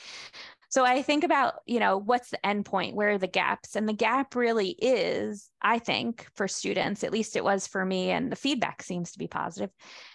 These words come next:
The gap is, well, how did that developmental story lead to that adult structure at the end? And what happens in that story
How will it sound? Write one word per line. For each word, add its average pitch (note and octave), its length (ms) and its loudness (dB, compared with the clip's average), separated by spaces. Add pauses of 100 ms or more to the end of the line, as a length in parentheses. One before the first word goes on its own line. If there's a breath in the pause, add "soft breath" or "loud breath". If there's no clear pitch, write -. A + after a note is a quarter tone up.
(640 loud breath)
The A#3 80 2
gap D4 320 2
is, B3+ 360 2
well, A#3+ 140 2
how C#4 300 4
did G3+ 320 -2
that A#3 300 2 (100)
developmental G#3+ 720 0
story G3 920 0
lead G3 300 -2
to G#3 120 -2
that F#3+ 320 2 (140)
adult F#3+ 440 2
structure - 500 -2
at - 160 0
the C3+ 140 -6
end? G2 480 -4
And G3+ 180 0
what G#3+ 180 2
happens G3+ 640 0
in G3 260 -2
that E3+ 220 0
story F3 840 -2